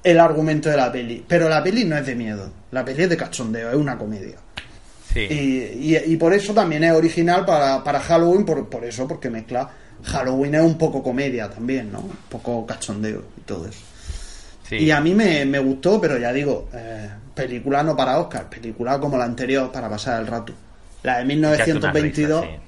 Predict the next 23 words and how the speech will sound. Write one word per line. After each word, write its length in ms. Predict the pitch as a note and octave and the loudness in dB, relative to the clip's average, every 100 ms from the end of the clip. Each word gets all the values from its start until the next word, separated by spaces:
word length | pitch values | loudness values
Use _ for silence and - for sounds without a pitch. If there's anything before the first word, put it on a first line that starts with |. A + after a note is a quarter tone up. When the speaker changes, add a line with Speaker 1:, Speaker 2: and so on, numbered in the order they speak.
| - | -10
Speaker 2:
sí. 160 | - G#2+ | -8 -8
Speaker 1:
sí, 60 | |
la 120 | - A#2 | -8 -10
de 60 | |
mil 120 | A#2 B2 | -10 -10
novecientos 420 | A#2+ C#3+ C3+ B2 | -8 -4 -2 -2
veintidós 460 | B2+ A#2 C#3 - | -4 -2 -4 -4
está 220 | B2 - B2+ | -10 -8 -6
más 140 | A#2 | -6
currada, 500 | - C3 C#3 D3+ E3+ | -8 -4 0 2 0
evidentemente, 800 | C3+ A#2+ A#2 B2+ C#3+ D#3 G3+ A3+ - - - | -2 -6 -4 -4 -4 -4 -6 -6 -12 -16 -10
es 140 | A#2+ | -8
más 240 | A2 B2+ C3 | -4 -4 -6
película, 600 | - A#2+ D3+ C#3+ C#3 G3 - - - - - | -8 -4 -4 -2 -4 -4 -8 -20 -20 -16 -8
por 140 | B2+ | -6
decirlo 360 | A#2 - B2+ B2 | -6 -6 -4 -4
así, 360 | - F#3 A3+ - - - - - C#3 | -2 -2 -4 -12 -20 -20 -20 -10 -4
eh, 380 | C3+ C3 B2 G#2+ | -2 -2 -4 -4
pero 200 | D3+ C#3 | 0 0
de 120 | B2+ | 0
Babysitter, 760 | B2 B2 B2+ - C3 D3 D#3 C3+ | 0 -2 -4 -4 -2 2 2 2
o 60 | A#2+ | 0
sea, 380 | B2+ A2+ G#2 | -4 -6 -8